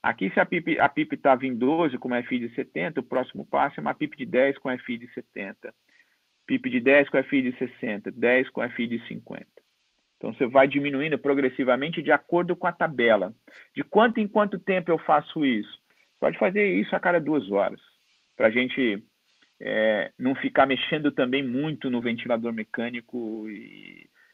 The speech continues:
e, e que também não é bom, né? A gente sempre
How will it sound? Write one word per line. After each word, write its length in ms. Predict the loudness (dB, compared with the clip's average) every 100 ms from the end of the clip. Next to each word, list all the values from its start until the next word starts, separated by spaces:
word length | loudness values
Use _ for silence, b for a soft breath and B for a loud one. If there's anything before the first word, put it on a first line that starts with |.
| _ _
e, 120 | -8 -8 -6 -10 -14 -18
e 60 | -18
que 160 | -4
também 280 | 0 2 2
não 160 | 2 2
é 80 | 0
bom, 360 | 2 2 2
né? 160 | 0 -4
A 40 |
gente 360 | -8 -12 -14 -10
sempre 300 | -8 -8 -10